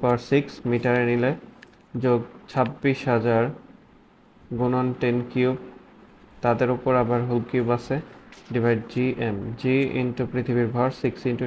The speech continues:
ten to the power twenty-four, পৃথিবীর ভর। তো এ-, এখন যদি আমরা পর্যায়কালটা নির্ণয় করি, ক্যালকুলেশন করি, তাহলে six point four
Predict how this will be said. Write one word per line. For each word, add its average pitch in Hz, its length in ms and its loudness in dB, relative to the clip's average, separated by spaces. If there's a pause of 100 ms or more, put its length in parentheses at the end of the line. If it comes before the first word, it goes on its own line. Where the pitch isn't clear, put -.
ten 120 160 -2
to 117 100 0
the 110 100 -4
power 117 200 0
twenty-four, 113 560 -2 (1400)
পৃথিবীর 113 460 0
ভর। 104 120 -2 (500)
তো 131 60 -6 (160)
এ-, 120 120 -4 (380)
এখন 135 260 -6
যদি 135 200 -2
আমরা 123 220 -4
পর্যায়কালটা 123 600 -4
নির্ণয় 123 260 -2
করি, 113 200 2
ক্যালকুলেশন 120 560 -2
করি, 104 160 0 (1300)
তাহলে 120 220 -8 (120)
six 139 120 2 (280)
point 123 440 0 (360)
four 117 280 4